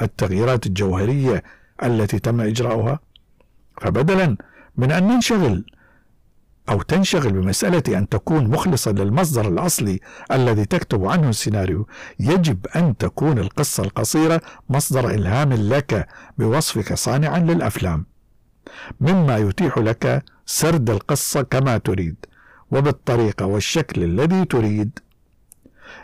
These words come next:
إذا قررت أنك تريد تغيير جوانب من الحبكة فليكن،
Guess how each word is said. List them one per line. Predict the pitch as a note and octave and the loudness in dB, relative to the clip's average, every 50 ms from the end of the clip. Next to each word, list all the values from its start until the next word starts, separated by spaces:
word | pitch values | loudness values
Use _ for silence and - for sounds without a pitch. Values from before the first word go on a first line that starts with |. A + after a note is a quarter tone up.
| - - _ - | -20 -14 _ -2
إذا | C3+ C3 B2 A#2 | 0 2 2 0
قررت | - - D#3 D#3 F#3+ A#3 A#3 A3 - - - E2+ D2 - _ - - | 0 0 0 0 2 2 2 0 0 -2 -2 -2 -2 -6 _ -6 -2
أنك | C3 A#2 G#2+ G#2+ G#2+ - A#2 A2 | 0 0 0 0 0 0 -2 0
تريد | - C#3+ F3+ G#3 G#3 F3 C#3+ | 2 2 2 2 2 2 2
تغيير | A2 C3+ A#2+ A#2 C3 E3 F3 D3 | 0 0 0 2 2 2 2 0
جوانب | G#2+ E2+ G#2+ A2+ C3 D#3+ F#3+ F#3+ F#3 D#3 C#3+ | 0 0 0 2 2 2 2 2 2 2 2
من | B2 A#2+ A2+ | 2 0 0
الحبكة | G#2 F2+ - - A2+ - - - A2 F#2+ G2+ - - - - - - - _ | 0 -2 -2 -4 -4 -4 -4 -4 -4 -4 -4 -6 -10 -18 -20 -20 -20 -20 _
فليكن، | - - C#3 D#3+ E3 D#3 C3 - - - | -4 0 2 2 4 4 2 0 -2 -4